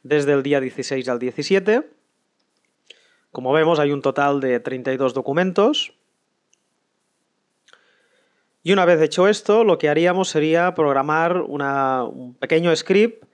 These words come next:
para que diariamente por la noche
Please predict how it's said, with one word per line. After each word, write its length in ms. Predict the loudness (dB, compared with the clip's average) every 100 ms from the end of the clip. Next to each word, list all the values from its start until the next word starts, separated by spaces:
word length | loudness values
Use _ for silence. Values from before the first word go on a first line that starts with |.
| _ _ _ _ _ _
para 280 | 0 0 0
que 360 | 2 2 2 2
diariamente 600 | 2 2 2 0 0 0
por 160 | 2
la 100 | 0
noche 540 | 0 -2 0 0 0